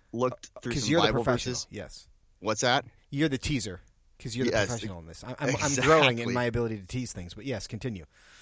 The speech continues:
Speaker 1: So, Donald Trump's favorite Bible verse about immigration. Only I'm convinced that he has no idea this verse exists.
Speaker 2: Was that two Corinthians?
Speaker 1: No, it's not two Corinthians.
Speaker 2: Oh, it was not. Okay.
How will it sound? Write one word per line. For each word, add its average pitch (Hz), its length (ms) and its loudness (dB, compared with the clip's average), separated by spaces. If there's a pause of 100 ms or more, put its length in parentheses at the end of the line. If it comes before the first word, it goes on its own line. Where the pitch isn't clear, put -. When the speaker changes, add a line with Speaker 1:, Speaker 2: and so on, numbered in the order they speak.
(120)
Speaker 1:
So, 135 480 2 (520)
Donald 165 420 4
Trump's 143 520 0 (300)
favorite 151 340 0
Bible 123 380 -2
verse 98 480 -8 (200)
about 107 260 0
immigration. 92 680 -4 (380)
Only 135 280 2
I'm 147 200 2
convinced 131 680 2
that 120 80 0
he 120 100 0
has 117 160 2
no 123 180 4
idea 117 340 4
this 101 120 -2
verse 101 260 -2
exists. 85 420 -4
Speaker 2:
Was 143 120 2
that 208 160 6
two 220 160 0
Corinthians? 208 580 -4 (800)
Speaker 1:
No, 127 280 4
it's 107 120 -2
not 127 340 2
two 143 160 2
Corinthians. 123 720 0
Speaker 2:
Oh, - 100 -20
it 151 40 -10
was 135 140 -8
not. 123 240 -6
Okay. 104 220 -12